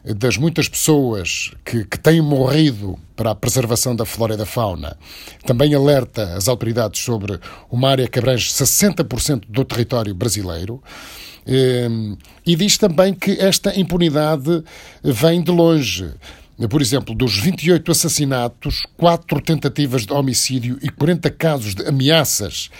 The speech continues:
atribuídos a madeireiros, e, e dizem eles que os madeireiros são os principais e os primeiros mafiosos, portanto, desde dois mil e quinze, portanto, estes casos, e analisados detalhadamente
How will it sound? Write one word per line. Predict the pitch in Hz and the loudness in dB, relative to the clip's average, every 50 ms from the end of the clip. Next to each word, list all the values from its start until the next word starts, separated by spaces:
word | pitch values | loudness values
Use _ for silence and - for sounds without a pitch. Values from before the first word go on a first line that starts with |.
| - - - - - - | -20 -20 -20 -12 -4 -4
atribuídos | 127 - - 156 147 127 113 139 151 143 113 92 95 87 - - - - | -2 0 2 2 2 2 2 2 2 0 0 -4 -6 -6 -6 -4 0 2
a | 185 180 | 2 4
madeireiros, | 170 156 143 110 127 120 101 104 101 95 98 107 135 139 - - - - - - - - - - | 4 2 0 0 -2 -2 -2 -4 -4 -6 -6 -6 -6 -8 -8 -12 -14 -16 -18 -20 -20 -18 -12 -8
e, | 82 - - - 101 | -8 -8 -6 -6 -6
e | |
dizem | 95 - 117 - 110 110 123 | -2 -2 -2 -2 -2 -2 -2
eles | 131 120 101 - | -2 -2 -2 -4
que | - - - - | -6 -6 -4 -2
os | - 120 101 | -2 0 2
madeireiros | 123 143 120 123 123 123 123 113 - | 0 0 0 0 0 0 0 -2 -2
são | - 127 123 - | -2 -4 -4 -2
os | - 151 - - | 0 0 0 0
principais | - - 165 185 170 - - 139 - - 139 127 113 101 | 2 2 4 4 4 2 -2 -4 0 0 0 0 0 -2
e | 110 | -4
os | 120 - | -6 -4
primeiros | - - 123 123 156 180 - 92 | -2 0 2 4 4 2 2 0
mafiosos, | 117 120 - - 107 104 95 80 80 78 - - - - - - - - - - - - - - - - | -4 -6 -6 -6 -6 -6 -6 -6 -8 -10 -12 -12 -14 -16 -18 -20 -20 -20 -18 -16 -16 -16 -16 -16 -16 -16
portanto, | - - - 135 104 - - - - - - 110 | -10 -4 -2 -2 -4 -4 -10 -18 -16 -12 -10 -6
desde | 98 98 160 165 139 - - 113 | 0 4 4 4 4 2 -4 -4
dois | 98 - 160 131 120 | 0 2 2 2 2
mil | 139 139 135 | 0 0 0
e | 117 | -2
quinze, | - - 131 135 139 151 147 147 160 | -2 -2 -2 0 0 0 -2 -4 -8
portanto, | 151 - 120 95 92 | -6 -8 -8 -6 -6
estes | 107 - - - | -6 -6 -6 -6
casos, | - - 131 139 151 - - | -2 -2 -2 -2 -2 -4 -2
e | - 156 160 | 2 2 4
analisados | 160 151 151 139 135 110 - 135 123 107 87 92 95 | 4 2 2 0 0 2 2 0 0 -2 -4 -6 -2
detalhadamente | 107 175 208 - 185 160 143 143 131 107 120 113 113 110 104 92 78 - - - | 0 0 0 2 2 2 2 2 0 0 -4 -4 -4 -4 -6 -8 -8 -12 -14 -16